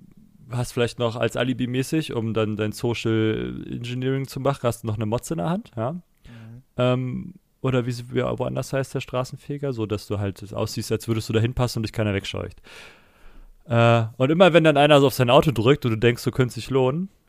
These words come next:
Speaker 1: aussteigt und weggeht und dabei auf den Knopf drückt, um sein Auto ganz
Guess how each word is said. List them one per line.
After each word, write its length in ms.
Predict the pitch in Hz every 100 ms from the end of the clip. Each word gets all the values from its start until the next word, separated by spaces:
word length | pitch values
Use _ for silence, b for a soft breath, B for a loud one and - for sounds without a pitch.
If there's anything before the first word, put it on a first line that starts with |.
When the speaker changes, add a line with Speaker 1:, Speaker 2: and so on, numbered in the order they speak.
| _
Speaker 1:
aussteigt 460 | 127 131 - 151 135
und 240 | 120 110
weggeht 380 | 143 - 127 131
und 100 | 113
dabei 280 | 113 113 113
auf 160 | 113
den 80 | 110
Knopf 260 | - 135 -
drückt, 260 | - 123 -
um 100 | 107
sein 140 | 113
Auto 260 | 107 131 110
ganz 220 | 110 -